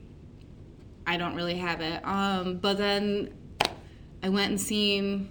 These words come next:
a medium, and she told me I'm really, really good. And, like, that was, like, the first thing she said. I didn't even say anything to her yet. And that was, like, the first thing she said to me. And I'm like, "Ooh,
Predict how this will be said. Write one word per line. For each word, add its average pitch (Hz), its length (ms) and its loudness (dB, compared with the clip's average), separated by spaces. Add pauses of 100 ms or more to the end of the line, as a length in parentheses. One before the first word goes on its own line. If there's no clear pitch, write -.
(140)
a 202 60 0
medium, 185 480 4
and 202 420 4 (800)
she - 280 -4
told 208 260 -2
me 190 240 4
I'm 185 180 2
really, 196 280 6
really 190 240 6
good. 180 340 4
And, 170 100 -2
like, 175 140 -2
that 196 120 2
was, 196 100 2
like, 185 120 0
the 185 80 -2
first 196 280 0
thing 202 120 2
she 190 180 2
said. 196 360 2
I 170 100 4
didn't 196 220 2
even 190 200 2
say 190 220 4
anything 190 340 2
to 165 120 -4
her 160 100 2
yet. 156 200 2
And 165 100 -6
that 170 60 -2
was, 170 100 -2
like, 180 140 -4
the 185 80 -4
first 190 420 0
thing 190 140 0
she 185 180 0
said 180 220 2
to - 100 -8
me. 156 100 -4
And 156 100 -4
I'm 165 100 -2
like, 165 220 -2
"Ooh, 208 360 0